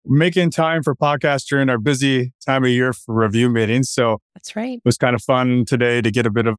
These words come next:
Speaker 1: a break from the grind of all the meetings, which have been fun, but there's just a lot. <laughs>
Speaker 2: Oh, absolutely.
Speaker 1: Today, we're really excited to have Leslie Highway on the show with us today.
Speaker 2: And it was wonderful to chat with Leslie about all of the strategies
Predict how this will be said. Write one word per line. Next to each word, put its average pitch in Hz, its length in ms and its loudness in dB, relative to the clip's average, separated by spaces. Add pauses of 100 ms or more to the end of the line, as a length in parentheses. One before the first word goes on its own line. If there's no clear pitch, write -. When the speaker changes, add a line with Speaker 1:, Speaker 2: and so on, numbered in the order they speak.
Speaker 1:
a 110 80 -4
break 120 320 0
from 113 300 0 (160)
the 113 40 -2
grind 110 380 2
of 110 60 0
all 113 200 2
the 101 120 -2
meetings, 107 400 0
which 131 160 2
have 139 80 2
been 131 120 0
fun, 147 380 0
but 120 240 -2
there's 117 140 -4
just 113 100 2
a 113 60 4
lot. 110 320 0 (200)
<laughs> 139 80 2 (280)
Speaker 2:
Oh, 277 280 2
absolutely. 214 760 -2 (120)
Speaker 1:
Today, 135 460 0
we're 120 320 0
really 151 360 0
excited 131 520 -2
to 123 80 -2
have 120 160 0
Leslie 127 320 -2
Highway 123 600 0 (200)
on 131 140 0
the 123 40 0
show 127 220 0
with 123 140 -2
us 123 120 -2
today. 120 300 0 (140)
Speaker 2:
And 262 120 0
it 254 80 0
was 233 160 -10
wonderful 240 400 0
to 208 420 -4
chat - 360 -4
with - 140 -12
Leslie 180 720 0
about 190 560 0 (160)
all 202 180 2
of 196 100 0
the 196 80 -4
strategies 175 880 -2